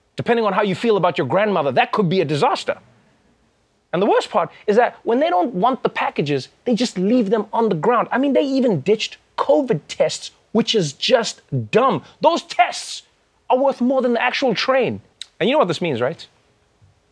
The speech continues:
Yeah, knowing how picky these robbers are is gonna make Valentine's Day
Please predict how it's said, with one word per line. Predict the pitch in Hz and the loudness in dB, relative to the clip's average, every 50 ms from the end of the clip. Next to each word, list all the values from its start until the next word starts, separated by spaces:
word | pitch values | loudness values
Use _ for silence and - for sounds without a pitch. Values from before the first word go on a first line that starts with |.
| _ _ _ | _ _ _
Yeah, | - 160 | -2 -2
knowing | 131 165 190 202 196 | 0 0 0 0 0
how | 180 175 165 | 0 0 0
picky | - 196 190 - 180 | 0 -2 -2 -2 -2
these | 156 156 131 | -2 -2 0
robbers | 123 139 175 196 185 143 110 | 2 2 2 2 2 0 0
are | 117 107 135 - - _ _ _ _ _ _ _ - | -2 -2 -2 -4 -10 _ _ _ _ _ _ _ -6
is | 139 120 | -2 0
gonna | 160 156 | 0 2
make | 151 165 151 117 | 2 0 0 0
Valentine's | 101 127 151 175 190 180 - - 147 123 127 113 | 0 0 2 2 2 0 -2 -2 -2 -2 0 0
Day | 107 127 120 - - | 0 0 0 -2 -6